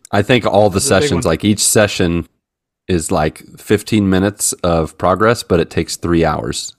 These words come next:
Speaker 1: 'cause everybody has to take their turn to roll a, you know, roll the special dice and
Speaker 2: It could take forty-five minutes to
Speaker 1: create
Speaker 2: do
Speaker 1: their
Speaker 2: one
Speaker 1: story.
Speaker 2: door.
Speaker 1: Yeah, they're like, "Okay, we're going through the door. Everybody roll the dice." And it's like, "I got a three and a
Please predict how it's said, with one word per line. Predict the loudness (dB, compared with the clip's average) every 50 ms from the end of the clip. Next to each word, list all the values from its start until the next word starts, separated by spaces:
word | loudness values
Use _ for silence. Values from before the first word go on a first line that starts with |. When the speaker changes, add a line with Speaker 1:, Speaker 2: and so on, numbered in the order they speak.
| _ -4
Speaker 1:
'cause | -4 -2 0
everybody | 0 0 0 0 0 0 0
has | 0 0 -2
to | -4 -6
take | -6 -4 -4 -4 -2
their | -4 -4
turn | -2 -2 -2 0 0 0 0
to | -2 0
roll | 0 0 0 2 0
a, | -2 -4 -6 -16 -20 -20 -20 -20 -20 -12 _
you | -4 -2
know, | 0 0
roll | 2 2 4 4 4 2 2
the | 0 -2
special | -2 0 -2 0 0 0 -2
dice | 0 0 0 0 2 0 0 -2 -4 -6
and | -6 -6 -4 -4 -4 -4 -4 -4 -4 -6 -8 -12 _ _ _ _ -20 -20 -20 -20 -14 -10
Speaker 2:
It | -10 -10
could | -8 -6 -6
take | -6 -6 -4
forty-five | -4 -4 -4 -4 -2 -2 -4 -4 -4
minutes | -4 -2 0
to | 2
Speaker 1:
create | 4 4 4 2
Speaker 2:
do | 2
Speaker 1:
their | 0 -2
Speaker 2:
one | -2 0 0
Speaker 1:
story. | 2 2 4 2 2 0
Speaker 2:
door. | -2 -6 _ _ _ _ _ _ _ _ _ _ _ -2
Speaker 1:
Yeah, | 0 2 4 4 2 0 -2 0
they're | 2 4 4
like, | 4 4 2
"Okay, | 2 4 4 4
we're | 4 4 4
going | 4 4 4 4
through | 2 2
the | 4 6
door. | 6 6 6 6
Everybody | 4 4 4 4 4 4
roll | 4 4 6 6 6 6
the | 4
dice." | 4 2 2 0 -2 -6 -8 -6
And | -4 -4 -4 -4 -4
it's | -6 -6 -6
like, | -6 -6 -4 -2
"I | -2 0 2
got | 2 2 4 4
a | 4 2 0
three | -2 -4 -2 0 2 2 2 2 0 0 -2
and | -2 -2 0 0 0 0 0 0 -2
a | -4 -4